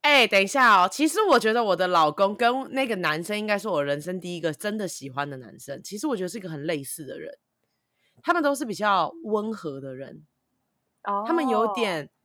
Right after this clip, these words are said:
Speaker 1: 他们就是，他们给我小王子的感觉，是认真那一部小说《小王子》的感觉，但不是小王子的个性，小王子的形态。就一个感-，
Speaker 2: 嗯。
Speaker 1: 感觉，就，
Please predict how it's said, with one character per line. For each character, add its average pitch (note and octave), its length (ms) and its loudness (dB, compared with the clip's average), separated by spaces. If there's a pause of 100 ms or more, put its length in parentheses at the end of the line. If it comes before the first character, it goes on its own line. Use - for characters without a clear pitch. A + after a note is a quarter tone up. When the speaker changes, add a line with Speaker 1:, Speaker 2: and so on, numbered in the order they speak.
(180)
Speaker 1:
他 D4+ 160 -2
们 C#4+ 240 0
就 C4 160 -2
是， B3 500 -4 (280)
他 C4+ 100 -4
们 D#4+ 100 2
给 A3 160 0
我 G#3 140 2
小 F3 220 2
王 C#3+ 260 -2
子 D#3+ 180 -10
的 C3 120 -6
感 C3+ 200 -8
觉， - 300 -14 (240)
是 E4 160 0
认 E4+ 180 2
真 C4+ 220 -2
那 C4 100 -2
一 A3+ 60 -2
部 A3 540 -4
小 D3+ 200 -8
说 G3 220 -10
《小 D#3 220 0
王 C#3 200 -4
子》 - 140 -16
的 - 80 -8
感 D3 260 -12
觉， - 280 -20 (480)
但 D#4 140 2
不 A#3 120 -6
是 C4 140 -6
小 F#3 180 2
王 D#3 160 0
子 D#3+ 120 -8
的 D3+ 40 -4
个 G#3 160 -6
性， A3 160 -4
小 D#3 180 0
王 C#3+ 140 -4
子 D3+ 160 -8
的 D3 60 -6
形 C3+ 260 -8
态。 D3+ 400 -2 (1160)
就 F4 120 2
一 D#4 40 2
个 B3+ 80 -6
感-， F#3+ 260 2
Speaker 2:
嗯。 E3 160 -10
Speaker 1:
感 D#3 260 2
觉， C#3 220 -8
就， D#4+ 320 -2